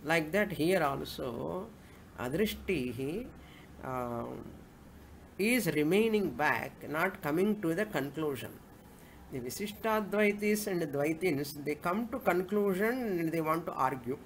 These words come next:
But we, the Advaitins, never argue. Why, why to argue with the ro-, about rope snake?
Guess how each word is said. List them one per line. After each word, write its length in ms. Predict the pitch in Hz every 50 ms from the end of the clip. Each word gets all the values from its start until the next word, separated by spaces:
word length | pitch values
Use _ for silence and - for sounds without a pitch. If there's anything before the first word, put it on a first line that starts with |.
| - - - - - - - - - - - - - - - - - - - - - - - - - - - - - - - - - - - - - - - - -
But 260 | 165 185 185 185 175
we, 220 | 165 190 214 240
the 120 | 214 214 196
Advaitins, 720 | 160 151 - - - 151 185 202 196 220 214 196 202 - 175
never 240 | 143 123 120 143 151
argue. 480 | 135 104 110 127 127 123 139 160 - - - - - - - - - - - - - - - - - - - - - - - - - -
Why, 220 | - 139 143 143 147
why 260 | 127 120 127 151 190 208 208
to 100 | - 240
argue 480 | 208 165 151 151 160 165 175 220 220 202
with 200 | 185 180 175 180
the 60 | 185 160
ro-, 160 | 143 147 156
about 340 | 151 143 127 175 175 170 160
rope 220 | 135 139 160 160
snake? 380 | - - 170 175 151 - -